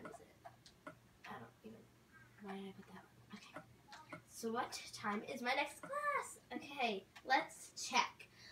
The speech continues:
Now I have fashion, which is still under construction, so I can't really go there. Um, so I guess health now, which is under construction. Uh, lunch. Lunch. Early lunch, yay!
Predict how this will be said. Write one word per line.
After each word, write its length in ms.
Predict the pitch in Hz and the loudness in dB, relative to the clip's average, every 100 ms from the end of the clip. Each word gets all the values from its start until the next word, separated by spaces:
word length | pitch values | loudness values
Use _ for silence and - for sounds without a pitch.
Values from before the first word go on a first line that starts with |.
| - - | -16 -2
Now 280 | 269 294 320 | 6 8 8
I 140 | - 277 | 8 8
have 280 | 277 269 262 | 8 6 8
fashion, 580 | 311 269 247 - 226 220 | 8 8 8 2 2 4
which 140 | 226 | 2
is 120 | 240 - | 0 0
still 140 | 240 | 2
under 160 | 285 294 | 4 2
construction, 640 | 220 220 - 220 214 196 - | 2 -2 -2 -2 -2 -6 -6
so 60 | - | -4
I 100 | 185 | -2
can't 220 | 302 311 | 0 2
really 200 | 294 220 | 2 2
go 160 | 214 208 208 | 2 0 0
there. 300 | 208 - - - - - - - - - - - | -2 -2 -6 -12 -18 -20 -20 -20 -18 -18 -18 -2
Um, 300 | 240 208 190 - - - - | 2 2 2 -6 -14 -16 -10
so 560 | - 240 233 226 220 - - - 220 | 0 4 6 6 4 0 -12 -8 0
I 60 | |
guess 180 | 233 247 | 2 8
health 200 | - 415 | 8 8
now, 200 | - - - - - - - - - - | 2 -4 -6 -14 -20 -20 -20 -20 -20 -10
which 140 | 208 | -6
is 100 | 208 - - - - - | -4 -6 -10 -16 -16 -6
under 140 | 226 202 | -6 -4
construction. 460 | 214 - 311 - 190 - - - - - | -8 -8 -8 -8 -14 -18 -20 -20 -18 0
Uh, 220 | 226 220 208 - | 4 4 4 0
lunch. 540 | 220 196 - - - - - - - | 2 2 -2 -8 -10 -14 -20 -20 -10
Lunch. 1120 | - - - - - - - - - - - - | -8 -8 -14 -16 -12 -10 -8 -8 -8 -8 0 6
Early 260 | 294 302 | 8 8
lunch, 340 | 277 269 254 214 - | 8 8 8 4 4
yay! 680 | 311 311 302 294 285 240 | 6 6 6 4 4 4